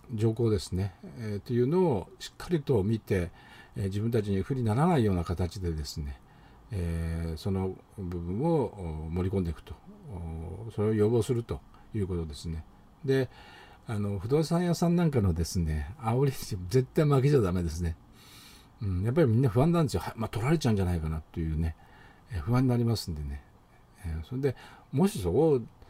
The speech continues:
取れなかったらですね、それ縁がなかったんですから、ということです。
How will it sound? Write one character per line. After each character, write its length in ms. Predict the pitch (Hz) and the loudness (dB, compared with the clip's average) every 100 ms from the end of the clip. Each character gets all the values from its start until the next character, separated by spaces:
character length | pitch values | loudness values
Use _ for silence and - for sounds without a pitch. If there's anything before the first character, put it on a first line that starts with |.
| - - | -20 -4
取 180 | 92 | 2
れ 60 | 175 | 4
な 80 | 240 | 4
か 100 | 196 | 0
っ 40 | |
た 160 | 113 101 | -2 -2
ら 80 | 78 | -2
で 100 | 76 | -4
す 100 | 82 | -6
ね、 100 | 76 | -6
そ 100 | 80 | -4
れ 120 | 85 | 0
縁 160 | 85 208 | 2 2
が 120 | 131 | 2
な 120 | 98 | 2
か 120 | 156 | 0
っ 60 | 202 | 0
た 100 | - | 0
ん 60 | 82 | 0
で 100 | 73 | -2
す 120 | - | -6
か 80 | 71 | -12
ら、 100 | - - - - - - - | -12 -20 -20 -20 -20 -20 -12
と 80 | - | -4
い 40 | 110 | -2
う 20 | |
こ 140 | 98 | 0
と 120 | 131 | 0
で 100 | 123 | 0
す。 220 | 92 - | -2 -8